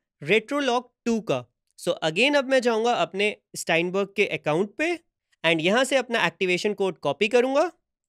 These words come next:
and उसके बाद क्लिक करूँगा मैं एंटर एक्टिवेशन कोड पे and यहाँ पे कर दूँगा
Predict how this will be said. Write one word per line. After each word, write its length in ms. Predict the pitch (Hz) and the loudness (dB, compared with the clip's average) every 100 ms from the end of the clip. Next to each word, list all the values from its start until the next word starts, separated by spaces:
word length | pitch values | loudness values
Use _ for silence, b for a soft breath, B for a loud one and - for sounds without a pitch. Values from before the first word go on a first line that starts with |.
| _ | _
and 240 | 151 151 151 | -2 -2 -2
उसके 240 | 170 - | -4 0
बाद 240 | 202 208 - | 2 2 0
क्लिक 200 | 214 214 | 0 2
करूँगा 320 | 226 214 220 | 2 0 0
मैं 140 | 226 233 | -2 0
एंटर 320 | 165 160 170 | 0 0 -2
एक्टिवेशन 500 | 156 160 147 143 226 | -2 -4 -4 -2 0
कोड 280 | 240 247 240 | 2 0 0
पे 160 | 320 339 _ _ _ _ 156 | -4 -4 _ _ _ _ -2
and 100 | 165 | 0
यहाँ 160 | 196 | 2
पे 100 | 247 | 2
कर 120 | 208 | 2
दूँगा 240 | 151 156 | 0 0